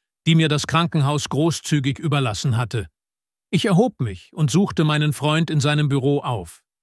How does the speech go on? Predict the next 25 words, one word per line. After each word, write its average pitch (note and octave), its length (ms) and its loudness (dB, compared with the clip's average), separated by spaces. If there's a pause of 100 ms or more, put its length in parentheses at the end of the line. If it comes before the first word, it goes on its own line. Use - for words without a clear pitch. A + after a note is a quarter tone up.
(680)
„Holmes, D#3+ 520 0 (520)
ein D#3 160 2
Bote F#3+ 380 2
hat C3 140 -4
die C3+ 120 -2
Tasse C#3+ 300 -2
Kaffee C3 360 -2
gebracht, A#2+ 560 -4
den C#3 140 2
Sie C#3 120 0
angefordert C3 640 -2
haben“, A#2+ 320 -2 (400)
informierte C3+ 560 2
ich G#2+ 200 -10
ihn. G#2+ 280 -4 (720)
Mein A3 140 0
Freund B3+ 320 -2
dankte F3 340 0
mir E3 300 0
und G3 180 -6
fragte D3 380 -4
nach D3+ 160 -2
einem D#3+ 260 -2
Update. G2 540 -8 (580)
Unglücklicherweise C3+ 1160 0